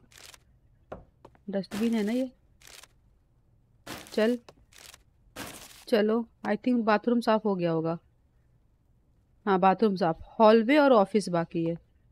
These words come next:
ठीक है। बंद हो जा भाई तू, बंद भी कर दूँ मैं? अरे, कौन नॉक कर रहा है भाई? सब बदतमीजी नहीं चलेगी मेरे पास।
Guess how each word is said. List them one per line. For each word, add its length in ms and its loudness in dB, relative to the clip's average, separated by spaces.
ठीक 320 -4
है। 160 -2
बंद 200 0
हो 60 2
जा 120 2
भाई 200 0
तू, 260 -4
बंद 260 -2
भी 60 0
कर 180 2
दूँ 140 0
मैं? 160 0
अरे, 260 0
कौन 200 -4
नॉक 280 -2
कर 140 -2
रहा 140 -2
है 60 -2
भाई? 280 -2
सब 180 -8
बदतमीजी 480 -2
नहीं 100 4
चलेगी 340 2
मेरे 220 0
पास। 400 -6